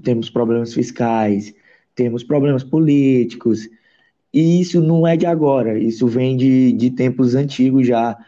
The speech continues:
O mercado financeiro nos últimos anos tá assim. Ou seja, ele decola e ao mesmo tempo ele cai por conta desse pro-, por conta desses problemas e dessa instabilidade. Não vale a pena o que você investiu,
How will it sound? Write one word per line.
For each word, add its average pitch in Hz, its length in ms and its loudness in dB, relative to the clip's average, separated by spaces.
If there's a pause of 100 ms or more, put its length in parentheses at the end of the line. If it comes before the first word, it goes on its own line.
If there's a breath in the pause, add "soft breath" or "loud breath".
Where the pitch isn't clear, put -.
(200 loud breath)
O 117 80 -8
mercado 123 380 -2
financeiro 131 600 -4
nos 127 180 -4
últimos 123 400 -6
anos 131 200 -4
tá 131 120 -8
assim. 139 420 -8 (720)
Ou 127 120 0
seja, 123 440 -2 (240)
ele 127 520 -2 (440)
decola 143 640 -2 (680)
e 156 80 2
ao 151 100 -4
mesmo 160 300 -2
tempo 160 300 -2
ele 175 140 0
cai 147 380 -2 (160)
por 131 140 -2
conta 131 220 -2
desse 131 240 -2
pro-, 127 380 -2
por 123 140 -2
conta 123 200 -4
desses 123 200 -2
problemas 131 460 -4
e 143 60 -8
dessa 143 240 -2
instabilidade. 143 880 0 (180)
Não 131 160 0
vale 170 180 2
a 170 60 2
pena 147 320 -2
o 147 80 2
que 143 140 -2
você 143 260 0
investiu, 131 640 0